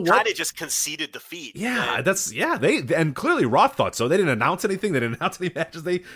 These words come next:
Speaker 2: they knew, "Ah, fuck it. We're just gonna see what happens." And they ended up with a pretty damn good number. So I have no idea. I, I don't know how to come to the table with any sort of
Speaker 1: And, you know, Meltzer made a great point. He says the blowout probably had nothing to do with it because Raw had a bigger than usual drop from hour one to hour three.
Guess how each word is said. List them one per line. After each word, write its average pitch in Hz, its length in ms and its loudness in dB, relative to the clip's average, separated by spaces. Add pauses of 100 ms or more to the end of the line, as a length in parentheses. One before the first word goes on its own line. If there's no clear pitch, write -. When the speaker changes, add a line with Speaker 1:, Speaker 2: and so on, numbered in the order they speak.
(140)
Speaker 2:
they 190 160 6
knew, 185 260 8
"Ah, 147 160 8
fuck - 400 0
it. 107 140 -6 (200)
We're 120 140 0
just 127 140 -2
gonna 127 100 2
see 135 140 2
what 107 80 2
happens." 127 340 2
And 147 140 2
they 160 60 6
ended 170 120 4
up 170 100 2
with 180 120 2
a 175 40 -2
pretty 180 320 -2
damn 165 320 0
good 170 140 2
number. 196 220 0
So - 160 -2 (260)
I - 80 4
have 214 140 6
no 147 160 8
idea. 85 180 4
I, 143 180 6
I 143 120 6
don't 139 280 2
know 113 120 2
how 101 100 2
to 92 100 -2
come 104 200 -4
to 92 80 -4
the 82 100 -8
table 87 220 -2
with 90 100 -4
any 92 160 -2
sort 87 220 -4
of 80 320 -8 (500)
Speaker 1:
And, 180 140 -2
you 180 80 0
know, 175 100 4
Meltzer 165 420 2
made 143 140 -4
a 127 60 -10
great 123 280 -8
point. 113 360 -12
He 131 140 -14
says 131 260 -4
the 127 100 -10
blowout 143 580 0
probably 135 260 -2
had 123 140 -6
nothing 131 280 -8
to 113 80 -12
do 131 180 -12
with 123 120 -8
it 113 140 -10
because 120 360 -10
Raw 151 240 2
had 147 180 0
a 123 140 -8 (240)
bigger 180 280 -2
than 165 160 -8
usual 151 440 -8
drop 147 420 0
from 127 140 -8
hour 127 240 -2
one 127 160 -6
to 123 80 -6
hour 120 200 -4
three. 131 260 -12